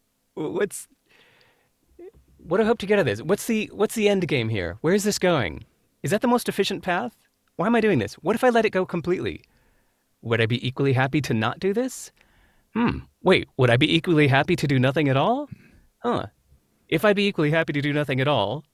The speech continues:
what's worth doing if I'm happy either way? You know, I ask myself questions like this every day and dive into the answers and, um, and also doubting my answers. A lot of this stuff stems from a, uh,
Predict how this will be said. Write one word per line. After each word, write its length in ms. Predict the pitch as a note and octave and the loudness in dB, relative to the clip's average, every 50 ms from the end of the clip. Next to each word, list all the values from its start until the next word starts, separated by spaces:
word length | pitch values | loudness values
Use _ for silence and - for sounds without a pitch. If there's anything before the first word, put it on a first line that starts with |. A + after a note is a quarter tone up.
| _ _ _ _ _ _ _ _ _ _ - | _ _ _ _ _ _ _ _ _ _ -6
what's 220 | E3+ G#3+ - - | -4 -4 -2 0
worth 180 | A3 G#3+ - - | -2 -2 -2 0
doing 380 | A3+ G#3+ D#3 G2+ - G#2+ A#2 - _ _ - | -2 0 0 0 -2 -6 -12 -16 _ _ -8
if 140 | D3+ C#3 D3 | -6 -4 -2
I'm 100 | C#3 C#3+ | -2 0
happy 280 | D#3 D3+ D3 - D3 C#3 | 0 -2 -2 -2 -2 -2
either 240 | C3+ C3+ B2+ B2 B2 | 0 0 0 0 0
way? 280 | C3 A#2+ G2+ - - - _ _ _ _ _ _ _ _ _ _ _ _ _ _ _ _ - | 0 -2 -2 -4 -8 -14 _ _ _ _ _ _ _ _ _ _ _ _ _ _ _ _ -14
You 80 | - - | -12 -10
know, 80 | - - | -8 -6
I 140 | - C3 C#3 | -4 -2 0
ask 220 | D3+ D3+ C3+ C3+ | 0 0 0 0
myself 280 | - C3 - C3 A2+ - | 0 -2 0 -2 -4 -4
questions 320 | - A2+ - - G#2+ - | -2 -4 -2 -2 -4 -2
like 140 | - F2 - | -2 -4 -4
this 180 | - G2+ - A2 | -4 -6 -6 -4
every 140 | - G#2 | -4 -2
day 280 | G2 G2+ F#2 F2+ F#2+ - - | -2 0 0 -2 -2 -4 -6
and 300 | - G2+ G2 G2+ G2+ - - _ _ _ _ _ _ | -4 -2 -2 -2 -4 -6 -12 _ _ _ _ _ _
dive 260 | - G#2+ G#2 G#2+ G#2 G#2+ | 0 2 2 2 2 2
into 160 | G2+ G2+ G2 | 2 0 2
the 160 | G#2 G#2 G2+ | 0 0 -2
answers 520 | G#2 G2+ - - G2 F#2+ F#2+ - - - - - | -2 -4 -4 -4 -2 -2 -2 -4 -8 -16 -16 -10
and, 400 | - - A2+ G#2 G#2 G#2 - - | -6 -4 -2 -2 -2 -2 -2 -2
um, 440 | A2 G2+ G2+ G2+ G2+ G2+ G2+ G#2 G#2 - _ _ _ _ _ _ _ _ _ _ _ _ _ _ _ _ _ _ - | -2 -2 -2 -2 -2 -4 -4 -6 -6 -10 _ _ _ _ _ _ _ _ _ _ _ _ _ _ _ _ _ _ 4
and 140 | C#3 C3+ C#3+ | 6 8 8
also 260 | D#3 D#3+ - E3+ C#3+ | 8 8 8 6 6
doubting 400 | B2+ E3 C#3+ D3 C#3 D3+ D3 B2+ | 6 6 6 6 8 8 8 8
my 120 | B2 A#2+ | 8 6
answers. 560 | A#2 A#2 A#2+ A#2+ A#2+ - A2+ G2+ G2+ - - - - - - - - - - - _ _ _ _ _ - - - G#2+ - - | 6 6 6 4 4 2 0 -2 -2 -4 -8 -16 -20 -20 -20 -20 -20 -20 -20 -20 _ _ _ _ _ -20 -18 -16 -12 -4 2
A 80 | C#3+ | 4
lot 180 | C#3+ D3 D#3 D#3+ | 6 8 8 8
of 40 | D#3+ | 8
this 240 | D#3 C3 - - - - _ - B2+ - _ _ - - - _ | 6 6 4 -2 -8 -14 _ -20 -20 -20 _ _ -20 -20 -20 _
stuff 360 | - - - - A#2 G#2+ - - - _ _ _ _ _ _ _ _ - | -12 -6 0 2 2 2 2 -4 -18 _ _ _ _ _ _ _ _ -12
stems 480 | - - - - D3+ C3 A2+ A2+ A2 - | -10 -8 -2 4 6 6 6 6 4 0
from 260 | - - A#2+ G#2+ G#2+ - | -2 0 2 2 2 2
a, 240 | B2+ A#2 G#2+ G#2 G2+ | 0 0 2 2 2
uh, 240 | G2 F#2+ G2 G#2 | 0 0 -2 -4